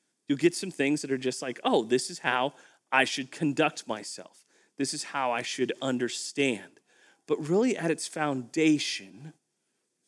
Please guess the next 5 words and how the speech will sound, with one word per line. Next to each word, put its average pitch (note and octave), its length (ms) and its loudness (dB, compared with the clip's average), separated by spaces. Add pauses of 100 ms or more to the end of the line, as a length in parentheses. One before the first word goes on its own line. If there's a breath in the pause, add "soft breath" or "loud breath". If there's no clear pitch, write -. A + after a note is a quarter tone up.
(1300)
is D3 140 2
this D#3 160 4
pursuit - 680 -2
of D3 180 4
wisdom. B2+ 520 4